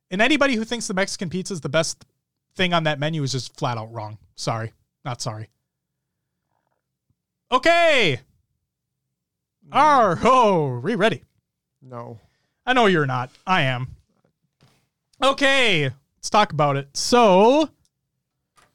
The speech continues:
Speaker 1: the Shyway situation. Okay, I'm gonna just put a disclaimer right here, right now, at the top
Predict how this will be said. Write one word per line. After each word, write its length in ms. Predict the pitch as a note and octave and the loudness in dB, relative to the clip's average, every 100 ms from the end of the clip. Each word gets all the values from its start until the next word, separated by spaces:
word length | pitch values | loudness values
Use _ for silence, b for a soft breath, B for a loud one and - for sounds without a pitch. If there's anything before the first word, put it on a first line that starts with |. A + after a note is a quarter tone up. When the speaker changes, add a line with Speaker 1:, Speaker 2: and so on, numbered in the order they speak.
| _ _ _ _ _ _ _ _ _ _ _ | _ _ _ _ _ _ _ _ _ _ _
Speaker 1:
the 100 | G3+ | -4
Shyway 540 | A#3+ D4 D4+ E4 B3 | -2 0 2 2 2
situation. 840 | G#3+ - - A3 G3+ F3 - B2 A2 _ _ _ | 0 -4 -6 -4 -2 -2 -4 -10 -14 _ _ _
Okay, 160 | C#4 G#3 | -2 0
I'm 160 | A3 | 0
gonna 220 | F4+ D#4 - _ _ | 2 0 -2 _ _
just 360 | D3+ C#4+ - - | -6 -4 -4 -4
put 220 | C4+ E4 | -2 0
a 140 | A#3+ B3 | 0 -2
disclaimer 760 | G#3+ - - C#4 D#4+ E4+ E4+ _ _ _ _ _ _ _ _ _ _ _ | -4 -6 -4 -4 -2 -4 -6 _ _ _ _ _ _ _ _ _ _ _
right 280 | C#3+ B3+ C#4+ | 0 0 0
here, 420 | B3+ D4 D4 - _ _ | 0 2 0 -4 _ _
right 320 | C#3+ G#3+ C4 | -2 0 0
now, 400 | A3 A3+ A#3 G#3+ _ | 2 2 2 -2 _
at 120 | D3+ | -10
the 80 | D3 | -8
top 380 | - A3 A#3+ | 0 2 2